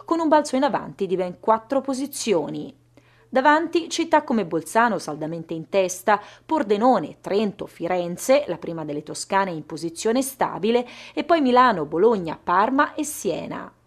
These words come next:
Alle spalle di Prato un'altra realtà toscana, Pisa,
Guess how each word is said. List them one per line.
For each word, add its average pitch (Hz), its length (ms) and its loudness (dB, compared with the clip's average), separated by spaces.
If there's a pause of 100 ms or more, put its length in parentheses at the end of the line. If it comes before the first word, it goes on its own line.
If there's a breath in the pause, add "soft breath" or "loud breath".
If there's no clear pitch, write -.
Alle 330 180 0
spalle 330 300 4
di 208 100 -2
Prato 208 320 4
un'altra 185 400 -4
realtà 165 320 -4
toscana, 185 720 -2
Pisa, 214 580 2